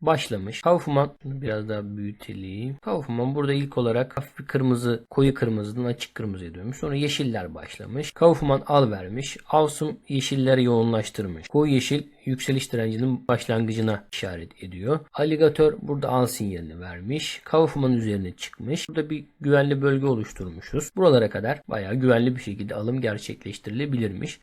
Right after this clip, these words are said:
Sonrasında zaten rally başlamış. Artık Atalan Üsküdar'ı geçmiş ki şu anki duruma baktığımızda burada tekrar aynı durum söz konusu. Satış baskısı çok. Bir satış baskısı azalmış, çoğalmış, azalmış, çoğalmış derken şimdi tekrar bir dönüm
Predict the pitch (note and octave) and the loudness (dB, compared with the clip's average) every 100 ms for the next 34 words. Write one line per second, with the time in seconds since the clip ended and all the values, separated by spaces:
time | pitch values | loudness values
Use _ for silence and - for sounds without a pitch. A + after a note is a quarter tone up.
0 | _ A3+ D#3+ A#2 B2+ B2+ G2+ G2+ B2+ F#2 | _ 2 2 2 4 4 2 2 2 2
1 | G2+ A#2+ - - D2+ A#2 - - A2 G2+ | -2 -2 -2 -8 -10 -12 -14 -14 -10 -10
2 | - A2 A2 G#2 G2 G2+ G#2 A#2 G2+ A#2+ | -8 -6 -4 -4 -4 -6 -6 -6 -4 -2
3 | C#3 B2+ - - - C#3+ - - _ - | 0 -2 -4 -8 -4 -6 -6 -20 _ -12
4 | - F#3+ F3 D3 A#2+ A2+ G#2 F#2+ - C#3 | -2 2 2 2 -2 0 -2 -4 -2 0
5 | C3+ - F#2+ A2 E3 E3 F#3+ F#3 A3 A3 | 0 -2 -6 -4 -4 -4 -4 4 4 6
6 | D3+ B2+ A2+ G2+ G2 F#2+ - - - F#2+ | 4 4 0 -2 -4 -6 -6 -8 -8 -10
7 | - F3 G#3+ - C#3 C#3 - C3 - - | -6 -4 -4 -4 -2 -2 0 0 0 -8
8 | A2+ - G#2 A#2+ - - - - - C#3+ | -10 -6 -6 -6 -10 -6 0 0 0 -6
9 | C#3 C3+ - B2+ A#2+ - - A#2+ A2 G#2 | -6 -6 -4 -4 -4 -8 -2 0 2 0
10 | A2 - - - G2+ F#2 E2 F2+ - - | -4 -8 -12 -6 -4 -4 -8 -12 -12 -6
11 | B2 A#2+ G2+ F#2+ - A#2+ F#2 E2 - B2 | -2 0 0 -4 -6 -6 -6 -10 -8 -6
12 | F#2+ - D3 D3 C#3 B2+ B2+ - C#3+ - | -6 -2 -2 0 0 0 0 2 0 0
13 | G#2 B2 C#3 - - A#2+ A2+ A#2+ B2 | -2 -2 -2 -10 -8 -2 0 0 -2